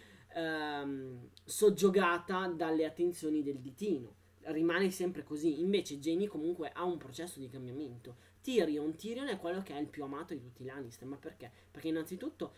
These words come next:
ci insegna che anche se la vita con te è stata ingiusta, tu devi comunque reagire,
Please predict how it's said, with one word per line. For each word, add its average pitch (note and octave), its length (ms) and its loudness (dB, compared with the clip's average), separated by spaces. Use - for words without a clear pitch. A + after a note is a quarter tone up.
ci F3 160 -2
insegna F3+ 580 2
che E3 160 -2
anche F3+ 320 -2
se E3 200 -2
la D#3+ 120 2
vita E3+ 240 -2
con C#3 160 -6
te E3 80 -8
è - 20 -8
stata D#3 240 -12
ingiusta, C3 380 -10
tu D3 140 -12
devi C3+ 200 -6
comunque C#3+ 380 -10
reagire, A#2+ 520 -10